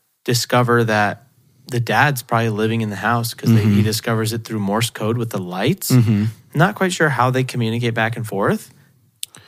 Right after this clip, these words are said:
Speaker 2: Well,
Speaker 1: Like,
Speaker 2: they,
Speaker 1: how does the
Speaker 2: they,
Speaker 1: son communicate with the dad?
Speaker 2: well, they don't. It's just
Speaker 1: Oh,
Speaker 2: the,
Speaker 1: it's just the dad sending
Speaker 2: it's just
Speaker 1: messages.
Speaker 2: the dad sending a message, and then the son is sending his dad a message,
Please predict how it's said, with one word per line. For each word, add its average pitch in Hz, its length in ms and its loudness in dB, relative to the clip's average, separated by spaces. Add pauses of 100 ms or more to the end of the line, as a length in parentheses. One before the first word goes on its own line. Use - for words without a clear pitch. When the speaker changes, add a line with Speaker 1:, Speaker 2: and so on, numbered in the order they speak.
(260)
Speaker 2:
Well, 160 220 6
Speaker 1:
Like, 151 80 2
Speaker 2:
they, 156 100 6
Speaker 1:
how 151 160 4
does 185 160 2
the 135 80 0
Speaker 2:
they, 151 140 6
Speaker 1:
son 156 200 4
communicate 123 340 -2
with 107 100 -8
the 107 40 -6
dad? 101 400 -8
Speaker 2:
well, 135 160 4
they 131 120 4
don't. 107 520 0 (720)
It's 135 240 2
just 139 360 2
Speaker 1:
Oh, 135 80 6
Speaker 2:
the, 127 80 6
Speaker 1:
it's 120 120 8
just 110 180 4
the 131 60 0
dad 117 300 0
sending 117 220 -2
Speaker 2:
it's 135 180 4
just 139 140 2
Speaker 1:
messages. 117 180 0
Speaker 2:
the 127 80 2
dad 120 200 4
sending 120 320 0
a 117 40 4
message, 113 460 0
and 123 120 2
then 117 120 2
the 107 80 0
son 117 680 0 (380)
is 117 180 0
sending 120 420 0
his 101 220 -6
dad 113 300 0
a 113 60 -2
message, 101 760 -4